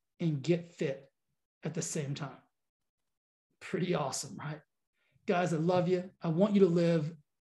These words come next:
your most abundant, your most happy life. And I know by taking control of the things that are controllable,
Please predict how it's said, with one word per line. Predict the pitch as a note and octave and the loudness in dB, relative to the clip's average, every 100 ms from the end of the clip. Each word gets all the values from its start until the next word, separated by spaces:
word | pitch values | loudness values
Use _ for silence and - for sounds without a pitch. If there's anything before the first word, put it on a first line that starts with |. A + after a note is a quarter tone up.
| _ | _
your | - D3+ | -4 0
most | F#3 F3 F3 - _ | 2 2 0 -6 _
abundant, | - C3+ - E3+ E3+ E3+ E3+ - - _ _ - | -10 -6 0 4 4 2 -2 -6 -16 _ _ -4
your | F3 | 0
most | F3 F3 E3+ - | 2 0 -2 -6
happy | - F#3+ F3 F3 | -4 -4 -2 -2
life. | D#3 C#3 - - _ _ _ _ _ | -4 -6 -12 -20 _ _ _ _ _
And | F#3+ | -2
I | F3 | 2
know | F3 F#3 G3+ A3+ | 4 4 6 6
by | F#3 | 4
taking | F3 G3 F#3+ | 2 2 2
control | D#3+ E3 - F#3+ F3 F3 E3+ | -2 -2 -2 0 2 4 2
of | D#3 C#3+ D3 C#3+ D3 - _ _ _ _ _ _ _ | -2 -4 -4 -6 -10 -16 _ _ _ _ _ _ _
the | - | -8
things | E3 - G3 F3 | -4 2 4 4
that | F#3 | 2
are | F#3 | 2
controllable, | F#3 - F#3+ F3 C#3 - | 0 2 0 0 -2 -8